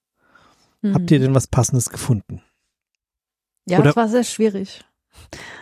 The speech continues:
Speaker 1: Ähm, weil ich wollte nicht extra noch irgendwas Neues kaufen, weil, äh, der Urlaub war so teuer und jetzt muss ich mal ein bisschen gucken, was ich noch da habe. Und mit sehr viel Wohlwollen nehmt ihr mir vielleicht ab, dass ich den Kyro Dark Gin ausgewählt habe, weil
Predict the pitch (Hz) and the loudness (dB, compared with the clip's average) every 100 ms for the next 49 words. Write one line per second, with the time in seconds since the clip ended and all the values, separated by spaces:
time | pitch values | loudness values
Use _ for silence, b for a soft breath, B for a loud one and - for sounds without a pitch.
0 | B - 208 214 214 220 - 233 240 233 | B 0 0 2 0 0 2 2 2 0
1 | 214 - 233 226 226 220 214 220 214 - | -2 -4 -2 0 0 0 0 2 0 0
2 | - 202 233 202 202 190 196 190 196 190 | -2 -2 0 -2 -2 0 0 0 0 2
3 | 185 185 190 - - - 240 214 185 180 | 0 0 -4 -10 -10 -2 2 2 2 0
4 | 185 185 - 175 190 190 190 185 196 196 | 0 -4 -2 0 0 0 -2 -2 -6 -4
5 | 208 190 196 208 202 269 - 190 202 - | -2 -2 0 -2 -2 -2 -2 0 0 0
6 | 202 196 208 196 175 180 202 190 190 B | -2 0 0 2 0 0 0 0 -4 B
7 | B B - 214 202 - 196 220 247 254 | B B -4 -2 -2 -4 0 2 2 2
8 | 240 240 202 214 233 240 196 196 208 220 | 2 2 2 2 2 2 0 0 2 2
9 | 214 208 226 220 208 220 - 202 208 - | 0 2 0 0 0 0 0 0 0 -2
10 | 220 - 185 202 - 196 196 - _ - | -4 -2 0 0 -2 -2 -4 -8 _ -6
11 | 240 254 214 202 208 214 - - 220 220 | -2 0 2 0 2 0 -2 -2 0 2
12 | 220 214 - _ 185 220 - 214 208 208 | 0 -4 -10 _ -2 -2 -2 -2 -2 -2
13 | 208 202 202 208 180 95 - | -2 -2 0 -2 0 0 0